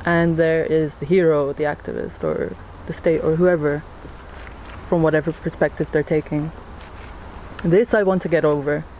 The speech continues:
Like, when I was in prison, I did not want to be a hero. I am struggling for my own life here, just as the forest is. And we need to be comrades together.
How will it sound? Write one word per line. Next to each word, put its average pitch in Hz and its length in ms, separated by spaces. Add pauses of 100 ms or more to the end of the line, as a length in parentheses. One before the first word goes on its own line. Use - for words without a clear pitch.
Like, - 380 (560)
when 175 100
I 190 80
was 220 140
in 240 80
prison, 247 260
I 196 140
did 196 120
not 190 160
want 180 140
to 175 60
be 170 160
a 165 60
hero. 156 420 (880)
I 196 100
am 196 120
struggling 170 400
for 185 120
my 165 140
own 175 160
life 165 320
here, 147 300 (520)
just 190 220
as 165 100
the 160 80
forest 170 460
is. 147 360 (1120)
And 170 100
we 185 80
need 202 140
to - 100
be 180 60
comrades 180 540
together. 151 560